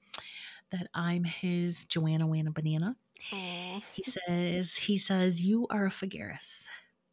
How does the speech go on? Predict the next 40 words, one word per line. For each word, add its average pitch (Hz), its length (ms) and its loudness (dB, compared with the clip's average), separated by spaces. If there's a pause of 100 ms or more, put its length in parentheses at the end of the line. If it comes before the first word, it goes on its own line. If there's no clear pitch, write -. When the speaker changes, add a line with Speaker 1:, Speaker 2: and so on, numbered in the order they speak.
(380)
Speaker 1:
and 185 160 4
Figuereses 180 680 -2
can 175 200 -2
do 165 240 0 (160)
anything." - 240 -16 (580)
Speaker 2:
Aw. 208 720 -12 (320)
<laughs> - 640 -10 (200)
That's - 300 -10
sweet. 254 600 -8 (500)
I - 60 -4
love 320 320 -6
that. 302 300 -10 (320)
Speaker 1:
Yeah, 226 220 2
it 196 60 0
makes 202 300 0
me 208 100 2
cry. 170 440 -2
Speaker 2:
<laughs> - 100 0
Speaker 1:
Um, 190 400 6 (140)
I 196 80 -2
miss 180 220 2
him 156 160 -2
so 170 200 -2
much, - 240 -6
but - 120 -10
he - 240 -4
was 165 360 0 (160)
just - 340 0
my 175 140 2
biggest 165 320 -4
fan. - 300 -10
So - 320 -8 (360)
Speaker 2:
Ah. 190 380 -10
Speaker 1:
this - 160 -10
is - 120 -6
to - 140 -6
you, 185 160 2
Uncle 175 260 -2
Sabi. - 440 -10 (180)
Speaker 2:
<laughs> - 0 -